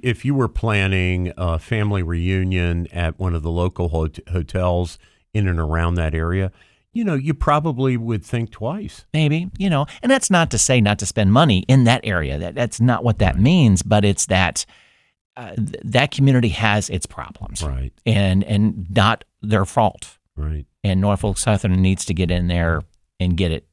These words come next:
Speaker 2: taken care of. I think from what I'm reading, they are. That doesn't mean the cash is flowing.
Speaker 1: Right.
Speaker 2: They've said a lot of stuff
Speaker 1: Right.
Speaker 2: <laughs> that they're
Speaker 1: Right.
Speaker 2: gonna do to help.
Speaker 1: Right.
Speaker 2: I don't know if that means checks have been cut. I have no idea.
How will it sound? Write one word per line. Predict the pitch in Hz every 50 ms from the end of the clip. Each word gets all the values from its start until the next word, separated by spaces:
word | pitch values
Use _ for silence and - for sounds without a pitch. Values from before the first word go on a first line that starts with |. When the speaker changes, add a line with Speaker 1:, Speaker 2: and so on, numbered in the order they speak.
| _ _
Speaker 2:
taken | - - 104 - 80
care | - 120 110
of. | 98 - - - - -
I | - 147
think | - - - - - 175 196 214 -
from | - 165 143
what | 135 127 135
I'm | 123 113 110
reading, | 113 117 113 113 110
they | 95 101 95 -
are. | - 85 90 107 123 135 - - - -
That | -
doesn't | 160 220 190 160 - -
mean | 120 117 104
the | 87
cash | - - - 85 87 90 - -
is | - -
flowing. | - - - 71 67 78 - 135 147 139 _ _ _ _ _ -
Speaker 1:
Right. | 73 71 65 62 62 -
Speaker 2:
They've | 120 117 120 92
said | - - 117 104 101
a | 98
lot | 92 92 92 95 98 101 95 90
of | -
stuff | - - - - 53 - - - -
Speaker 1:
Right. | 69 69 69 62 60 - _
Speaker 2:
<laughs> | - - - - -
that | - 139 104
they're | 98 92 123 165 131
Speaker 1:
Right. |
Speaker 2:
gonna | - 131 117 107
do | 92 82 104 98
to | 87 82 73
help. | 80 80 65 - - - - - -
Speaker 1:
Right. | 73 67 65 62 60 - _ _ _ -
Speaker 2:
I | 85 85
don't | 73 71
know | 69 73
if | 76
that | - 76 -
means | 78 76 76 73 -
checks | - - 87 76 - -
have | -
been | 85 82 80
cut. | - 92 82 95 - _ - - _ _ _ _ _ _ -
I | 110
have | 107 98 87
no | 92 92
idea. | 98 104 90 87 78 73 -